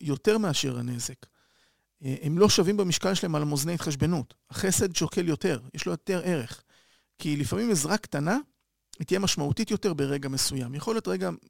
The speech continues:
אתה נותן עזרה קטנה למישהו ברגע קטן אחד, וזה עצום. ולעיתים נזק יכול להיות גדול מאוד,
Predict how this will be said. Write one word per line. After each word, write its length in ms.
אתה 80
נותן 240
עזרה 240
קטנה 300
למישהו 320
ברגע 360
קטן 380
אחד, 320
וזה 300
עצום. 460
ולעיתים 460
נזק 400
יכול 300
להיות 260
גדול 340
מאוד, 440